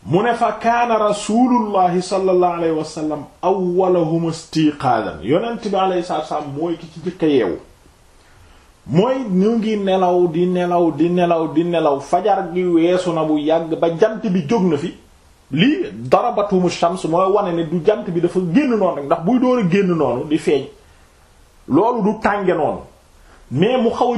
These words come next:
jóg tuuti. Ba commencé ba tape bu baax. Te xam nga foofu, Hijaz, non, Makka. Gis naa sama benn mbokk bu fa, bu fa jógee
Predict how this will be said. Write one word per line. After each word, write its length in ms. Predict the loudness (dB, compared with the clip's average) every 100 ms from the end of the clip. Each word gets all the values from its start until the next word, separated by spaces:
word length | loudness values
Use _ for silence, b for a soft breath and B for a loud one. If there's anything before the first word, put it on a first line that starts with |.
| 0
jóg 220 | -2 2
tuuti. 260 | 2 2 -4 -18 -20 -20 -20 _
Ba 280 | 0 2 2
commencé 420 | -2 0 0 0 2
ba 120 | 0 0
tape 260 | -4 0 0
bu 140 | 0
baax. 260 | 0 -2 -2 -8 -14 -20 _ _ _ _ _ -20 _
Te 40 | -8
xam 200 | -4 -2
nga 100 | 0
foofu, 420 | 2 0 0 -4 -8 _ _ _ _ _ -10 -6
Hijaz, 560 | 0 0 0 -4 -12 -8
non, 160 | -6
Makka. 500 | -4 -4 -2 -2 -2 -6 -20 -20 -20 _ -18
Gis 140 | -6
naa 240 | -2 0 0
sama 200 | -2 0
benn 160 | 0 0
mbokk 380 | 0 0 -2 -4
bu 180 | -10 -6
fa, 160 | -4
bu 320 | -4 -6 -6
fa 100 | -4 -2
jógee 300 | -2 0 -2